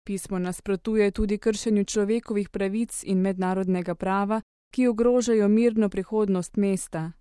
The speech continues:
Te grožnje ne samo, da zadevajo lokalne prebivalce, ampak celotno svetovno skupnost. Da bi torej dosegli prihodnost miru, je potrebno Jeruzalemu zagotoviti spoštovanje razlik narodnosti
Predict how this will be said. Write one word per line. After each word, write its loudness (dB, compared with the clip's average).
Te 2
grožnje 0
ne 4
samo, 2
da 0
zadevajo 0
lokalne 0
prebivalce, -2
ampak 0
celotno 0
svetovno -2
skupnost. -8
Da -2
bi 0
torej 2
dosegli -2
prihodnost -2
miru, 4
je -6
potrebno -2
Jeruzalemu 0
zagotoviti -2
spoštovanje -2
razlik -4
narodnosti -2